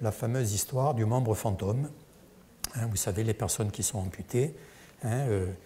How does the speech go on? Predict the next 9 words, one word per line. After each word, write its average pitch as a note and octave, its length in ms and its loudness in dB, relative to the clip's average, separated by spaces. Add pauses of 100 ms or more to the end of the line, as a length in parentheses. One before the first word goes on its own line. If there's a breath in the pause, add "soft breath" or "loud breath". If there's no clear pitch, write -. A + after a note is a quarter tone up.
(380 loud breath)
se - 160 2
plaignent C3 300 6
souvent A#2+ 340 6
d'avoir G#2+ 260 4
des G#2 100 4
douleurs A2 580 6 (640)
de G2+ 120 2
leurs G#2+ 200 6
mains, G#2+ 220 2